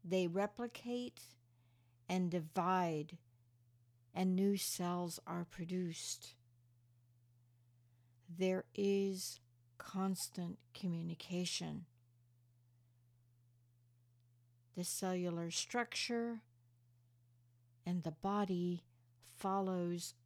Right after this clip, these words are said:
our thoughts and our thinking. Conscious thoughts are the commanding influence, and the cells produce exactly as they are commanded.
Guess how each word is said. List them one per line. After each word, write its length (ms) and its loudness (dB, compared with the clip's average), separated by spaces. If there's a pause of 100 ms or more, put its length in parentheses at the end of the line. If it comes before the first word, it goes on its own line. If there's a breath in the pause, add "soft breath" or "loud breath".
our 640 -4 (380)
thoughts 600 -4 (100)
and 320 -4
our 360 -2
thinking. 760 -2 (2250 soft breath)
Conscious 600 2
thoughts 520 -6 (120)
are 240 2
the 140 0
commanding 720 2
influence, 800 -2 (340 loud breath)
and 220 4
the 100 2
cells 680 0
produce 720 -2
exactly 1040 -2 (800 soft breath)
as 220 0
they 200 -2
are 200 -4
commanded. 680 -8